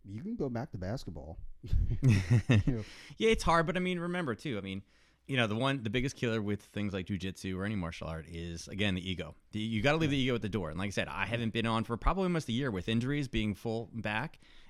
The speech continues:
Speaker 2: And it's like, I go back and it's like, you know, can I get submitted by one of the guys that's been training during this time that, you know, has had the ability to or has, you know, chosen to? Sure, absolutely. You know, does it mean that I won't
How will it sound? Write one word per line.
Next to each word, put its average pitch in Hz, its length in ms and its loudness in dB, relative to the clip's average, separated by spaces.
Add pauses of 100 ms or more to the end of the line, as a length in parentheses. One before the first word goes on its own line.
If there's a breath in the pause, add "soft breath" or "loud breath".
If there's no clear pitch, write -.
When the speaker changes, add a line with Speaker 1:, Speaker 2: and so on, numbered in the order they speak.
(140)
Speaker 2:
And 147 100 6
it's 156 120 2
like, 156 120 4
I 151 80 2
go 151 140 2
back 143 280 0
and 117 80 0
it's 104 160 -4
like, 107 300 0
you 131 80 -4
know, 98 240 0 (800)
can 127 160 0
I 135 60 2
get 135 120 -2
submitted 139 300 -2
by 127 140 2
one 117 140 -2
of 113 40 -4
the 110 80 -4
guys 107 320 -2
that's 90 140 -10
been 110 220 -4
training 113 360 -4
during 107 260 -4
this 113 140 -4
time 113 360 -2
that, 90 120 -4 (120)
you 110 80 -8
know, 92 60 -2
has 95 140 -4
had 107 260 -4
the 101 100 -2
ability 95 360 -4
to 107 120 -6
or 98 120 -2
has, 92 180 -6
you 98 60 -2
know, 87 100 -6
chosen 104 380 -4
to? 151 260 -4 (400 loud breath)
Sure, 233 380 2
absolutely. 110 640 0
You 90 80 -4
know, 104 180 0
does 92 160 -2
it 104 80 -8
mean 123 240 4
that 110 180 0
I 101 120 -2
won't 98 240 -8